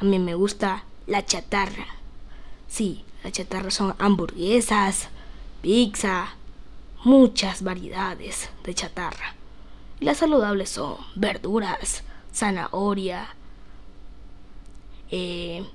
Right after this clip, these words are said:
no conozco porque, no sé, yo no como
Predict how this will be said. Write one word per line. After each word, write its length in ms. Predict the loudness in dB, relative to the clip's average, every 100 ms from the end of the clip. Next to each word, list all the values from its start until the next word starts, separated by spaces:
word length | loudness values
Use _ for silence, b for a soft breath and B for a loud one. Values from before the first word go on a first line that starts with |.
| 0
no 160 | 0 0
conozco 500 | -2 0 0 0 -2
porque, 640 | -6 -4 -2 -2 -2 -6 -10 b b
no 120 | 0 2
sé, 340 | 2 2 0
yo 180 | 0 0
no 160 | 0
como 520 | 0 2 4 4 0